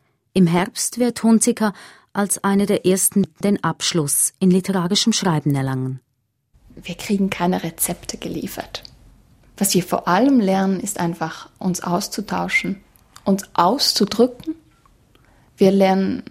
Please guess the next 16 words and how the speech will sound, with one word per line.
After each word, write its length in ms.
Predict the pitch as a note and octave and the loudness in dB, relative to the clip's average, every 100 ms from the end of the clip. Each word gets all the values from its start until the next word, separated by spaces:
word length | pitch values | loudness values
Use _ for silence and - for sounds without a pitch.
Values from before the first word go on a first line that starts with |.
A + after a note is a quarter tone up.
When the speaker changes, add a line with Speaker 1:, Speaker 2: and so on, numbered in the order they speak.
| _ - - | _ -20 -14
Speaker 2:
mit 500 | - - D2 G3 G3 | -10 -6 -2 -4 -4
fremden 760 | - - - F3+ G3 - - G3 | -10 -10 -2 2 2 0 -4 -2
Texten 840 | - G3 - - - - F#3+ G3 G3+ - | -2 -2 -2 -10 -6 -2 -2 -2 -6 -8
umzugehen 580 | - B3+ B3+ - G#3 G3 | 0 0 0 -4 0 2
und 140 | G3+ G#3 | 2 4
mit 340 | G3+ G3 - | 4 4 -4
Kritik 560 | - G#3 G3+ A#3+ A#3 - | -2 -2 0 -4 -2 0
umzugehen. 560 | F#3+ G3 F#3+ F#3+ F#3 | 0 0 0 2 2
Darüber 640 | F3+ F#3 G3+ G3 F#3+ F3 F3 - - - _ _ _ _ _ | 4 2 2 0 0 0 -2 -6 -18 -18 _ _ _ _ _
habe 220 | - F#3 G3+ | -2 0 2
ich 260 | G#3 - | 0 0
zumindest 520 | - F#3+ F3 F3 - | 2 4 4 0 -2
am 120 | F3+ E3+ | -2 -2
meisten 520 | E3 E3+ - - - | -2 -4 -6 -6 -6
gelernt 520 | - - - G3+ G3+ | -6 -8 -6 -8 -6
eigentlich. 380 | F#3+ G3+ - | -8 -8 -10